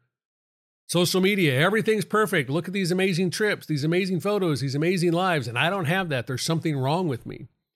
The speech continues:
Our own internal nurturing, the thing that is the filter that helps process that out, gets subdued and suppressed. And so what happens is we end up making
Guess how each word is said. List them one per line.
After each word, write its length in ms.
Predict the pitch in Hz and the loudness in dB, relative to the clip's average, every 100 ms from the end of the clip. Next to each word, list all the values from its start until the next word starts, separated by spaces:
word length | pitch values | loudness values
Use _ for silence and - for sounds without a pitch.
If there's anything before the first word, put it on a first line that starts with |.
| _ _ _ | _ _ _
Our 220 | 151 160 170 | 0 0 2
own 440 | 202 220 220 156 - _ _ _ _ | 4 4 2 -2 -8 _ _ _ _
internal 480 | 170 185 - 208 185 | 2 2 2 2 4
nurturing, 640 | 160 180 180 139 101 110 | 4 4 2 -4 -8 -6
the 120 | 123 135 | -2 -2
thing 320 | - 196 202 | 2 2 4
that 100 | 170 | 2
is 100 | 131 | 0
the 140 | 139 | -4
filter 480 | - 180 196 - 143 | -4 -2 -2 -2 -2
that 140 | 127 | -2
helps 200 | 120 151 | -4 -6
process 520 | - - 170 - 160 - | -6 -2 0 0 -4 -4
that 200 | 135 135 | -2 -2
out, 340 | 214 165 - - _ _ - | 0 0 -2 -12 _ _ -4
gets 200 | 135 - | -4 -2
subdued 480 | - 170 110 180 214 | 0 0 2 2 2
and 120 | 143 | -2
suppressed. 500 | 131 120 220 220 147 | -2 -4 -2 0 -2
And 80 | 135 | -6
so 80 | 156 | -6
what 140 | 143 | -4
happens 440 | 160 247 180 156 139 | -2 -2 0 0 0
is 120 | 131 | 0
we 220 | 160 160 | 2 2
end 160 | 180 180 | 2 0
up 120 | 143 | 0
making 680 | 143 214 262 147 127 139 | 2 0 0 0 0 -2